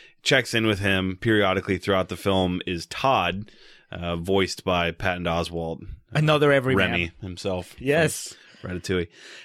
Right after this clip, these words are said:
Speaker 1: And it's a quick conversation they have, because we set the tone for this in that Walter has these ridiculous daydreams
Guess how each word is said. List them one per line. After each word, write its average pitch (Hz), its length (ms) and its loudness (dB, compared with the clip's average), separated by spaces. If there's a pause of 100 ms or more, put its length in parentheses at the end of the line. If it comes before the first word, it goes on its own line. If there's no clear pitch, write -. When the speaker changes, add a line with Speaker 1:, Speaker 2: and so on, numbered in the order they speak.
Speaker 1:
And 107 580 2 (920)
it's 120 300 -4
a 120 60 0
quick 156 260 2
conversation 131 540 2
they 120 60 2
have, 117 260 2
because 101 480 2
we 95 220 0
set 131 240 0
the 107 80 -16
tone 110 260 0
for 104 120 -6
this 101 320 0 (100)
in 95 240 -4
that 92 240 0
Walter 98 500 2
has 95 320 0
these 90 220 -6
ridiculous 90 540 -4
daydreams 101 720 0